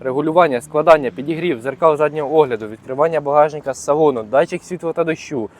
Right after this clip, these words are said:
передні задні туманочки, круїз-контроль, клімат-контроль, шкіряне мультикермо, управління мультимедією та бортовим комп'ютером. Пробіг на даному автомобілі в нас сто двадцять шість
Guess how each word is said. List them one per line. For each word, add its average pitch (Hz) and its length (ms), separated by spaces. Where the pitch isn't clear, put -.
передні 160 340
задні 156 300
туманочки, 135 720
круїз-контроль, 151 720
клімат-контроль, 156 800
шкіряне 135 420
мультикермо, 160 600
управління 156 540
мультимедією 156 800
та 147 240
бортовим 143 440
комп'ютером. 147 580
Пробіг 156 340
на 147 100
даному 143 260
автомобілі 151 440
в 139 40
нас 131 160
сто 156 180
двадцять 135 380
шість 151 280